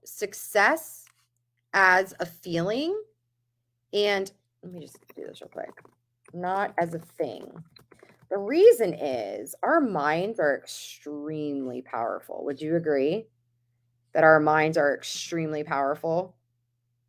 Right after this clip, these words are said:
Right? You can literally go from the best mood ever, winning a million dollars, to a crappy mood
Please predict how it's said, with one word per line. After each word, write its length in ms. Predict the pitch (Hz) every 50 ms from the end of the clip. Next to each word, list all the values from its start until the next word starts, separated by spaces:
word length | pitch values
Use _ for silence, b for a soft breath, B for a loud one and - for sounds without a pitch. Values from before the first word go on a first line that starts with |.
| _ _ _ _ _ _ _
Right? 480 | - 156 156 156 156 165 175 185 - _ _ _ _ _ _ _ _ _ _ _ _ _ _ _ _ _ _ _ _ _ _ _
You 220 | - 190 262 359 381
can 180 | 381 466 415
literally 320 | 339 302 302 302 294 277 277
go 240 | 277 254 233 226 226
from 300 | 233 - 190 185 185 175
the 100 | 175 170
best 340 | 170 196 196 240 - -
mood 200 | 254 277 285 277 - -
ever, 580 | 202 220 208 170 156 131 113 151 220 240 233 -
winning 280 | - 170 202 220 226 220
a 60 | 202
million 380 | 196 196 202 220 240 269 285 277
dollars, 600 | 254 214 175 170 160 139 135 139 160 170 - - -
to 140 | 254 240
a 60 | 214 -
crappy 760 | - - - - - 262 262 277 302 359 415 - 349 294 285
mood 640 | 254 240 233 214 196 160 120 107 113 - - -